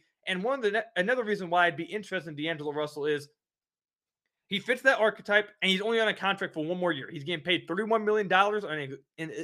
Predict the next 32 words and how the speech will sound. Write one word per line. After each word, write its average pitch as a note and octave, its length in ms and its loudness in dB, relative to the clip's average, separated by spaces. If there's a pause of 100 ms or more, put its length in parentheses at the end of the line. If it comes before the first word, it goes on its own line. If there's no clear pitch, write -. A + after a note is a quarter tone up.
(320)
and F#3+ 340 4
is F#3 220 4
an E3+ 160 0
expiring F3 680 2
contract. F3 520 -2 (400)
God, E3 140 2
that C#3 100 2
was D#3 120 -2
a C3 60 -10
mouthful. A2+ 520 -14
But F3+ 160 0 (800)
if F3+ 140 -4
the G3 60 -2
Pistons C#4 380 -4
want A3 240 0
to A3+ 80 -14
figure G#3 200 2
out G3+ 180 2
how F#3 440 0 (180)
they F#3 80 -2
want F#3 180 -2
to D#3 40 -12
build F3+ 160 -2
around E3+ 200 -2
Cade F3 140 -4
and C#3+ 80 -4
they D3 80 -2
want F#3+ 240 -2
to - 60 -10
test G3+ 200 -4
this A#3 200 -8
out, D3 240 -2